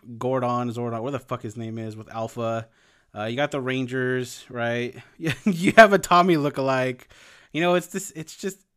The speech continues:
<sighs> it's, it's definitely cool to see, uh, y-, today's touch on old stories, which I, I definitely really like. I like the costumes. Costumes are pretty dope.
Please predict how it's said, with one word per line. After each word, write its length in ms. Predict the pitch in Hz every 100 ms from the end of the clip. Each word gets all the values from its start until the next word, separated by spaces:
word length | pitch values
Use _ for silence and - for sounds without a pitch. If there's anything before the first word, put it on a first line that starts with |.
| -
<sighs> 280 | - - -
it's, 420 | 156 156 156 - - - - -
it's 160 | 180 180
definitely 320 | 240 240 226
cool 220 | - 190
to 80 | 175
see, 540 | - 160 156 156 151 - _ _ -
uh, 580 | 113 113 101 98 82 52 - _ _ _ _ _
y-, 520 | 113 127 120 98 - _ _ _ _
today's 640 | - 123 127 135 135 -
touch 460 | - 135 123 - - -
on 280 | 110 110 101
old 200 | 107 104
stories, 480 | 95 98 95 95
which 340 | - 110 - - -
I, 220 | - -
I 40 | 107
definitely 400 | 117 117 117 104
really 180 | 101
like. 320 | 95 95 95 - - - -
I 120 | 120
like 180 | 135 147
the 60 | -
costumes. 500 | 147 139 - 135 127
Costumes 360 | 160 160 156
are 60 | 127
pretty 200 | 139 120
dope. 380 | 104 101 98